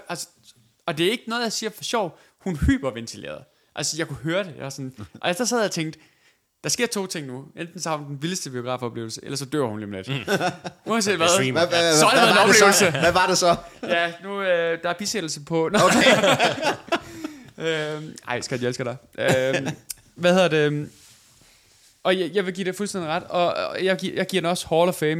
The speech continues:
Speaker 1: med pizza og øl og surround sound anlæg og det hele. Øhm, og for lige at lave en sidste sløjfe på det hele, grund til, at jeg kalder den for Top Gun tre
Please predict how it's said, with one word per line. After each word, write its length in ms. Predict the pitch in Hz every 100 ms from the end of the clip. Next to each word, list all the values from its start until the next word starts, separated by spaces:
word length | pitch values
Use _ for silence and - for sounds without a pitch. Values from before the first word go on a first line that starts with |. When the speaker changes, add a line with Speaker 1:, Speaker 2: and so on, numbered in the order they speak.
| 170
Speaker 1:
med 140 | 143
pizza 440 | 139 170 175 - 143
og 240 | - 131 -
øl 260 | 151 170
og 240 | 139 131 131
surround 360 | 135 131 160
sound 360 | - 131 123 123 -
anlæg 420 | 127 127 123 113
og 80 | 120
det 80 | 127
hele. 280 | 131 147 - - - -
Øhm, 640 | 147 143 143 131 131 131 - _ _
og 120 | 156
for 100 | 156
lige 220 | 202 202 185
at 60 | -
lave 340 | 160 160 156
en 120 | 165
sidste 320 | - 220 -
sløjfe 340 | 170 147 175 165
på 100 | 139
det 80 | 156
hele, 180 | 202 208 - - _
grund 160 | 180 180
til, 100 | 190
at 20 |
jeg 40 |
kalder 180 | 165 143
den 120 | 143
for 100 | 147
Top 220 | 143 170
Gun 160 | 156 135
tre 320 | - 160 160